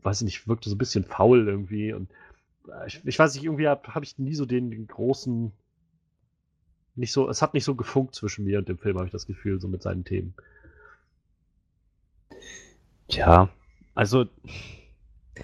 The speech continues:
Speaker 2: gegen die Erklärung mit Liebe als das verbindende Element hab ich eigentlich nichts. So, ich, ich finde, das ist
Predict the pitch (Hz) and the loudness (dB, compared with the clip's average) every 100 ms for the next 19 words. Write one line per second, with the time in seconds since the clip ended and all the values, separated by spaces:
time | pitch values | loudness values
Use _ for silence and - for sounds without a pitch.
0 | - _ _ _ - 135 139 131 131 120 | -20 _ _ _ 0 6 6 4 2 2
1 | - 143 135 127 107 120 139 104 110 113 | 0 -4 -2 -4 -2 0 2 4 4 0
2 | - - 113 - - 101 120 127 120 117 | -6 -6 -8 -6 -4 -2 -2 -4 -4 0
3 | 113 110 104 _ _ - - _ - 120 | 2 2 -2 _ _ -20 -20 _ -6 -2
4 | 110 110 117 117 - - - - - - | 2 2 2 -2 -8 -14 -16 -18 -18 -20
5 | - - 123 110 104 110 - 107 - - | -14 0 2 2 -4 -6 -4 -6 -6 -16
6 | - - - 101 - - - - 113 110 | -16 -18 -8 -6 -6 -12 -20 -4 0 2
7 | 104 - 110 - - | 2 0 -6 -8 -14